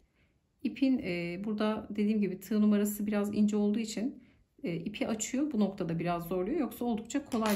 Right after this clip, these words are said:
bir yöntem. Eğer delikleriniz büyükse tığla çok rahatlıkla geçireceksinizdir. Hemen bakın iki ilmeği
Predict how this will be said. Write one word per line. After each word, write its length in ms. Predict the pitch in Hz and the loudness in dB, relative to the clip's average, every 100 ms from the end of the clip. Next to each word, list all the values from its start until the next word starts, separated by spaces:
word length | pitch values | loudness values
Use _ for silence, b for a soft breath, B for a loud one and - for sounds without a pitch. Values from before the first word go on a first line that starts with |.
| 165 | 2
bir 60 | |
yöntem. 380 | 156 156 156 285 403 - - b - b b b b | 0 0 -2 -6 -8 -12 -20 b -20 b b b b
Eğer 280 | 208 220 214 | 0 2 2
delikleriniz 600 | 220 226 226 226 220 220 | 0 0 0 0 0 -2
büyükse 520 | 233 220 - 285 311 | -2 -2 -4 -4 -4
tığla 340 | - 214 208 | -2 0 0
çok 200 | 208 247 | -2 -2
rahatlıkla 420 | 196 196 - - | 0 -2 -4 -4
geçireceksinizdir. 960 | 208 214 196 190 196 - 165 165 339 392 B B B B | -2 0 -2 -4 -4 -4 -4 -4 -6 -8 B B B B
Hemen 260 | 330 254 202 | 0 2 2
bakın 400 | 190 - 392 - b b _ | 0 -2 -4 -4 b b _
iki 200 | 294 302 | -8 2
ilmeği 400 | 262 196 165 - | 4 4 0 -6